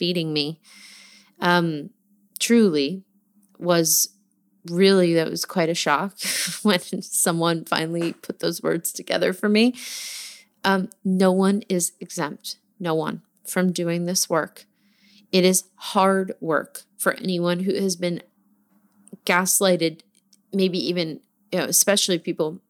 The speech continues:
folks who've been gaslighted in a way that is, like, worldwide, you know, in any way, feeling that the, their bodies don't matter, their experience doesn't matter.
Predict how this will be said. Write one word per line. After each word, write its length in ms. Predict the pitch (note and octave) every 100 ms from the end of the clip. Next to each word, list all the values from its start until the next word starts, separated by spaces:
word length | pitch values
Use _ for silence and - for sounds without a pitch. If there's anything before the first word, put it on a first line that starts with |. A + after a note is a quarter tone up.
| _ _ _ _ _ - -
folks 260 | F3+ F3+ -
who've 120 | E3+
been 160 | F3+ E3+
gaslighted 460 | E3 F3 - F3
in 100 | F3
a 140 | F3 E3+
way 160 | E3
that 120 | E3 E3+
is, 300 | F3+ F3 - _
like, 340 | D#3+ D#3 - - _ _ - - - _ _ _
worldwide, 1300 | - D#3 F3 G3+ G#3+ G#3+ G#3 G3 G3 G3 F#3+ F#3 F#3 -
you 220 | F#3 F#3 -
know, 320 | G3 F3+ E3 _ - - _ - - - -
in 180 | G3+ F#3
any 320 | - G3+ G3+
way, 400 | F3+ D#3+ F3 G#3
feeling 360 | - F#3+ F3+ F3+
that 180 | F3 -
the, 160 | F#3+ - _
their 320 | F3+ E3 D#3+ - -
bodies 400 | - G3 G3+ F#3+
don't 220 | F#3 F3+ E3+
matter, 340 | F3 F3 E3+
their 340 | E3+ D#3 D#3 - -
experience 720 | F#3 - G#3 G3+ G3+ F#3+ F#3
doesn't 300 | G3+ F3+ F#3
matter. 420 | F3+ F3 F3 E3+